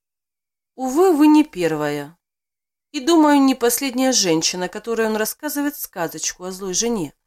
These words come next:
бросившей его на целых три года и уехавшей в Германию». Надежда присмотрелась к лицу Полины и удовлетворённо кивнула. «Вижу,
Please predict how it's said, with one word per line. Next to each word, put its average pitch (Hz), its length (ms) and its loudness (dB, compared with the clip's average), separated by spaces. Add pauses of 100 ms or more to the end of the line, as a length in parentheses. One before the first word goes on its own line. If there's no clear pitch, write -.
(680)
бросившей 226 640 -2
его 233 220 0
на 269 120 2
целых 247 400 -2
три 277 160 -12
года 165 360 -8
и 202 200 -18
уехавшей 196 580 -6
в 196 60 -14
Германию». 160 640 -8 (1600)
Надежда 175 480 -6
присмотрелась 175 760 -6
к - 60 -20
лицу 196 260 -12
Полины 220 520 -8
и - 100 -20
удовлетворённо 226 800 -2
кивнула. 226 640 -6 (2500)
«Вижу, 349 800 0